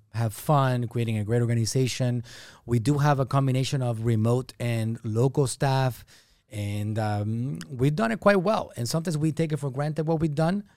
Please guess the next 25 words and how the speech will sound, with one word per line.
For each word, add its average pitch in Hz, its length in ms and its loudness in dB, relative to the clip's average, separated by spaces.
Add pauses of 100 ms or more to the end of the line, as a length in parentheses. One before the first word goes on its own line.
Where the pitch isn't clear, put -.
(220)
We 123 100 -8
kind 151 160 6
of 117 120 0
build 135 220 4
our 160 80 4
systems 170 520 -2
along 170 180 4
the 165 100 2
way. 165 240 4
So 120 340 0 (460)
I, 120 300 2
I 123 80 4
wanted 156 240 4
to 160 60 -2
just 135 340 2 (240)
have 117 200 2
a 127 60 2
twenty-minute 139 500 2
chat 123 300 4
about 110 240 2
this 113 120 0
particular 113 400 0
subject, 123 460 -2 (360)
maybe 123 180 2
talk 120 240 0